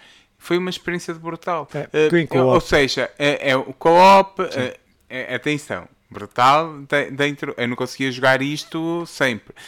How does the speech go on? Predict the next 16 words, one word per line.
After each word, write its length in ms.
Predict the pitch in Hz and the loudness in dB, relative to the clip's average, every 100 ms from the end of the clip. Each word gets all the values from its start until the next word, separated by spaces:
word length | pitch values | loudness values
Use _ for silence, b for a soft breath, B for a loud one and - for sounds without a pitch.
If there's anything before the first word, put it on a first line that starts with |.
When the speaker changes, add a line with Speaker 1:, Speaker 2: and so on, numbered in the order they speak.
| B | B
Speaker 1:
mas 200 | - 143 | -8 -8
enquanto 220 | 151 185 180 | -2 -4 -4
experiência 500 | - 160 156 151 160 | -8 -4 -4 -4 -6
isolada 800 | 143 139 131 127 135 156 170 - | -6 -4 2 2 2 -4 -10 -4
é, 280 | 147 127 151 | -4 -2 -2
é 40 | |
interessante, 560 | 156 156 160 165 143 143 | -4 -8 -6 -6 -4 -4
eu 120 | 139 | -6
quero, 280 | - 143 143 - - | -2 -2 -2 -8 -4
quero 200 | 143 139 | -2 -2
repetir 360 | - - 143 139 | -6 -10 -8 -6
isto 180 | 151 | -8
com 120 | - 156 | -8 -10
os 120 | 151 | -10
Tartarugas 460 | 151 - 156 156 | -14 -12 -10 -8
Ninja. 240 | 165 156 | -8 -10